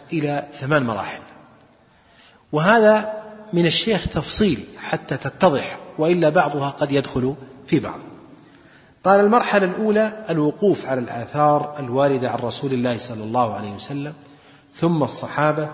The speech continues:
وأئمة التابعين في الآيات". أنا في صفحة خمسة عشر يا إخواني. "سواء ما كان يتعلق بفضائل السور أو أسباب النزول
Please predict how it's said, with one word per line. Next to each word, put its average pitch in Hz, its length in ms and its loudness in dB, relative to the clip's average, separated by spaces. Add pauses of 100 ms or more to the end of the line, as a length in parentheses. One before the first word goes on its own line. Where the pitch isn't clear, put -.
(560)
وأئمة 135 540 -2
التابعين 123 640 -6
في 117 100 -10
الآيات". 107 400 -12 (460)
أنا 139 160 0
في 120 120 -10
صفحة 120 340 -8
خمسة 110 400 -6
عشر 98 240 -8
يا 90 120 -12
إخواني. - 280 -18 (1600)
"سواء 165 500 4
ما 156 220 -2
كان 160 280 -2
يتعلق 127 640 -2
بفضائل 123 520 -2
السور 143 440 -2 (720)
أو 156 200 0
أسباب 135 400 -2
النزول 123 540 -4